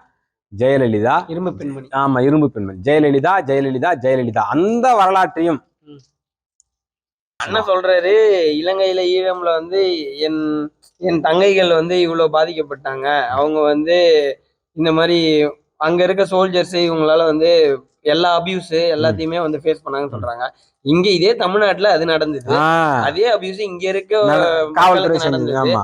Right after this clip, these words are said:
Speaker 1: ம்.
Speaker 2: அ-, அதை விட கேவலமாவும் கொடுமையாவுமே நான் இவங்க இங்க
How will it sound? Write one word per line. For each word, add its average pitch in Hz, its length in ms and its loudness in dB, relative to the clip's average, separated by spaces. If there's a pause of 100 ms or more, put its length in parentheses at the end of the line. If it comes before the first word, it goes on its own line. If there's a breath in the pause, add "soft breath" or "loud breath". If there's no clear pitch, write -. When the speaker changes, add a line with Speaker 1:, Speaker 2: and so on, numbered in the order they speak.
Speaker 1:
ம். 113 240 -6
Speaker 2:
அ-, 117 260 -14 (160)
அதை 147 240 -2
விட 220 120 0
கேவலமாவும் 220 760 0
கொடுமையாவுமே 214 600 0
நான் 196 160 -4
இவங்க 170 220 -6
இங்க 156 200 -2